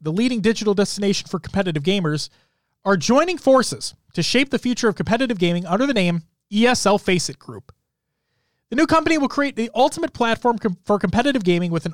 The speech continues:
unmatched proposition for players, fans, teams, publishers, developers, and partners, no matter where they are on their competitive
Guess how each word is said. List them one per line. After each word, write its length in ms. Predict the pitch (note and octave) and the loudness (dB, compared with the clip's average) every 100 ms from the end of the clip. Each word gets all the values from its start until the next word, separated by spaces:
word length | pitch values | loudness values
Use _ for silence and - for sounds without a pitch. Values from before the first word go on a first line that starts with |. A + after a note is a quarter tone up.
| - | -2
unmatched 560 | A3 D#4+ B3+ B3 - - | 0 2 0 -2 -4 -2
proposition 560 | G#3+ A3+ F3 F#3 - | -2 0 -2 -2 -4
for 120 | E3+ D3 | -6 -8
players, 500 | - B3 C#4+ C#4 - _ _ _ | -2 0 0 -2 -8 _ _ _
fans, 520 | - A3 A#3 A#3 - - _ - | -2 0 2 0 -6 -12 _ -8
teams, 500 | C#4 C#4+ C#4+ C#4 - _ | -4 -4 -4 -8 -12 _
publishers, 640 | - C#4 C4+ - C4 A#3+ | 0 2 2 0 -2 -4
developers, 640 | F#3 F#3 G3+ A3+ A3+ A3 G3+ | -2 0 2 2 2 -2 -2
and 100 | G3+ | 0
partners, 560 | B3+ C4 D#3+ C#3+ C#3 - _ _ _ - | 2 2 0 -2 -4 -8 _ _ _ -6
no 80 | G3 | 0
matter 240 | A3 G3+ | 2 2
where 320 | D#3 G3 C#4 | 4 4 4
they 180 | C4 C4+ | 2 0
are 420 | B3 G3 C#3 A#2 - _ | 2 2 2 -2 -12 _
on 100 | F3 | -4
their 100 | F3+ | -2
competitive 560 | F3 D#3+ G3 G3+ G3 | -2 -2 0 2 2